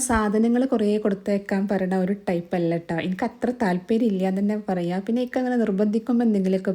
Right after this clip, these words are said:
പറയും. ഇപ്രാവശ്യം ഞാൻ, ഉം, നമ്മളെ സിയു ബേബിക്ക് സെറിലാക്ക് വേണം, അത്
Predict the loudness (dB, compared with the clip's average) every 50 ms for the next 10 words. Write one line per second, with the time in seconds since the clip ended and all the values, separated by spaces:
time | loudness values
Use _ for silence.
0 | 0 0 0 0 -2 -2 -4 -4 -4 -4 -2 0 2 4 4 4 2 0 2 2
1 | 2 2 2 2 0 0 0 0 -2 -4 -4 -4 -2 -2 -2 -2 -2 -2 -2 0
2 | 2 2 2 2 2 2 2 2 2 2 2 2 2 -2 0 0 0 0 2 0
3 | 0 2 2 2 0 0 0 0 0 0 0 0 -2 -2 -2 -2 -2